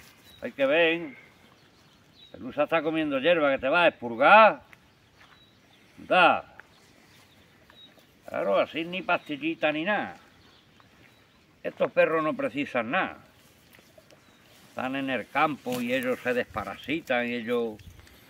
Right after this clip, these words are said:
hombre, la de parásitos sí que le metemos. Pero en vez de dos, una.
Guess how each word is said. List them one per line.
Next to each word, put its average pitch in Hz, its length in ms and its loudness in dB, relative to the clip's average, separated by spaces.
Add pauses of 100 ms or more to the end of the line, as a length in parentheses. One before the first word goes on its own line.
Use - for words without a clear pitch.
(140)
hombre, 302 240 -6
la 247 140 -4
de 233 100 -8
parásitos 170 640 -10
sí 143 140 -10
que 127 80 -10
le 127 100 -6
metemos. 110 420 -8 (1500)
Pero 95 560 -10 (840)
en 117 180 -12
vez 151 140 -4
de 143 100 -2
dos, 147 260 0
una. 131 280 -6